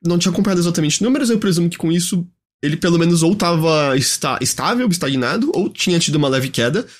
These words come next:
o que também é normal, porque há quantos anos Fortnite tá aí, certo? É, tendências mudam, nem, tipo, beleza, tem exceções como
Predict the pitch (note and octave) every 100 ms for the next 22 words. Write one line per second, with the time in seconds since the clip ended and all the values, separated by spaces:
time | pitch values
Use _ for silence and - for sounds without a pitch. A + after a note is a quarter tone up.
0 | _ _ - - B3 F3 C#3 E3 C3 A2+
1 | D3 A3+ C3+ C3+ A#2 G#2+ A#2 - A#2 D3
2 | B3 G#3 D3 B2 G2+ - - A#2 - A2+
3 | G#2+ - D3+ C3+ G2 B2+ F3+ F3 F2+ -
4 | G2+ G2 F#2+ F#2 - A#2+ A2+ A2+ A#2+ G3
5 | D#3+ C#3+ G2+ G2 C3+ D3 - - D#3+ C3+
6 | G3 A#2+ A2+ A#2+ D3+ E3+ E3 - B2 C3+
7 | B2+ - A#2 G2